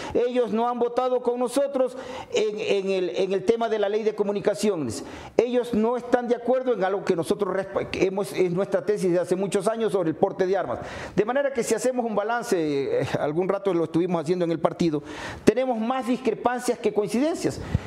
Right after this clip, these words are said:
Esta coincidencia que tenemos en este juicio político obviamente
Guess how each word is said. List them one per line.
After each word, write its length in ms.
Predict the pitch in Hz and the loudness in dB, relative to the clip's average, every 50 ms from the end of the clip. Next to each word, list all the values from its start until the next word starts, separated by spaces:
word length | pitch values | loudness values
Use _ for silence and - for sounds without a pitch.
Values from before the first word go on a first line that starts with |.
| - - | -2 0
Esta 320 | - 226 240 - - 240 - | 0 0 2 2 0 0 2
coincidencia 560 | 233 233 220 - 220 226 254 262 254 254 240 | 0 -2 0 0 0 2 2 2 2 0 0
que 100 | 202 208 | 0 0
tenemos 220 | 214 214 226 240 | -2 -2 0 0
en 60 | 240 | 0
este 160 | 233 233 226 208 | 0 0 0 0
juicio 260 | 226 240 202 - - | 0 0 0 0 0
político 640 | - 233 226 220 226 180 - 214 196 - 226 220 214 | 0 0 0 0 -2 -2 -2 -2 0 2 2 2 2
obviamente 1120 | 196 208 202 208 214 208 208 214 220 214 220 220 214 208 202 196 185 185 180 175 165 151 | 2 0 0 0 0 0 0 -2 -2 0 0 2 2 2 2 2 2 2 2 2 0 -2